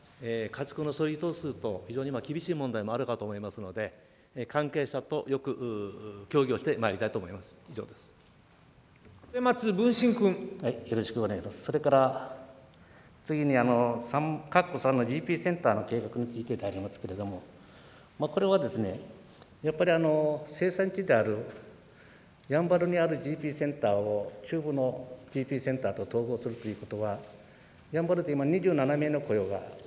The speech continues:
Speaker 3: おります。この雇用した職員が職を失う、それからやんばるから中部に運ぶだけのその輸送費もかかる、それから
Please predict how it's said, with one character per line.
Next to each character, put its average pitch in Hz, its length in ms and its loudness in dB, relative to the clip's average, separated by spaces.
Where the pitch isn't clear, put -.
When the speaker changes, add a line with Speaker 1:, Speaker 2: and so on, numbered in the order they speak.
Speaker 3:
お 113 40 0
り 98 100 -2
ま 92 100 -8
す。 - 140 -14
こ 185 100 0
の 175 320 2
雇 156 80 0
用 165 160 0
し 170 80 -8
た 151 100 2
職 - 260 -4
員 131 120 2
が 117 180 2
職 - 260 0
を 107 80 2
失 98 260 -6
う、 - 60 -8
そ - 80 -10
れ 156 80 0
か 156 80 -2
ら 147 180 2
や 156 120 0
ん 156 40 0
ば 170 80 6
る 175 80 0
か 170 100 0
ら 143 100 0
中 170 160 0
部 156 100 -2
に 147 60 2
運 139 240 -4
ぶ 147 80 -4
だ 143 100 -2
け 139 140 0
の 110 240 -2
そ - 100 -6
の 123 120 0
輸 120 100 2
送 156 160 2
費 139 100 2
も 110 100 -2
か - 100 -14
か 98 120 -6
る、 92 100 -10
そ - 120 -8
れ 151 60 -6
か 147 140 0
ら 143 280 0